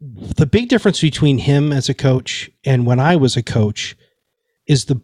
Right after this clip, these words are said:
fire that burns in his belly from a competitive standpoint was not something I had. And when we first talked and I felt that from him, and I was like, "This guy is gonna, like, he wants you to succeed at the level of that coach, of that player,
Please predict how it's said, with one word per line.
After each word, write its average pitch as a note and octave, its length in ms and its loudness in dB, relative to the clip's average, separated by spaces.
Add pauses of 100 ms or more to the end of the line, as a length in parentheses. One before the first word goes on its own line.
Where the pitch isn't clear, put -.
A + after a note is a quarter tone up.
fire F3+ 600 0
that B2+ 220 -2
burns C3+ 320 0
in C3 120 0
his A#2 200 0
belly B2 380 0
from A#2 220 -4
a G2+ 40 -6
competitive B2 600 -2
standpoint C#3+ 560 -2
was B2+ 160 -4
not C3+ 180 -6
something F3+ 280 -4
I D3+ 120 -4
had. C#3 320 0 (1300)
And D3 140 0
when C#3+ 100 4
we G3 100 2
first G#3 400 -2
talked F3+ 320 0
and B2+ 80 -2
I A2 80 -4
felt C#3+ 400 -2
that A2 200 -2
from B2 200 -4
him, A#2+ 200 -2
and A2+ 80 -4
I A2 40 -4
was A2+ 140 -6
like, A2 160 -10 (200)
"This G3 180 2
guy C4+ 240 -2
is B2 200 2
gonna, A2 240 -2
like, G#2+ 460 -10 (720)
he G3 200 2
wants C#3 560 0
you D#3+ 80 2
to C3 80 0
succeed C#3+ 720 -2
at A#2+ 140 -4
the C3 100 0
level B2+ 500 -2
of B2 280 -4
that A2+ 280 -2
coach, A#2+ 380 -2
of C3 220 -4
that A#2+ 320 -4
player, A#2 440 0